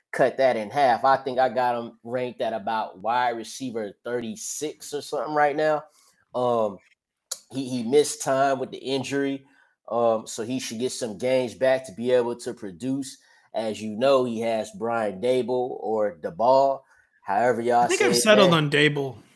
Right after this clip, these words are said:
Speaker 1: Daboll, yeah, that's what I say too.
Speaker 2: <laughs>
Speaker 1: Um,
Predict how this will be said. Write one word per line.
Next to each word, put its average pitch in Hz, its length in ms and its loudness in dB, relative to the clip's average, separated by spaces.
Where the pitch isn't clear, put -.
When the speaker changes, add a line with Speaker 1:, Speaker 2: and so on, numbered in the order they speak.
Speaker 1:
Daboll, 113 380 2
yeah, 107 200 2
that's 113 180 4
what 110 100 4
I 110 120 4
say 104 280 -6
too. 104 280 -8
Speaker 2:
<laughs> - 300 -14
Speaker 1:
Um, 107 340 -2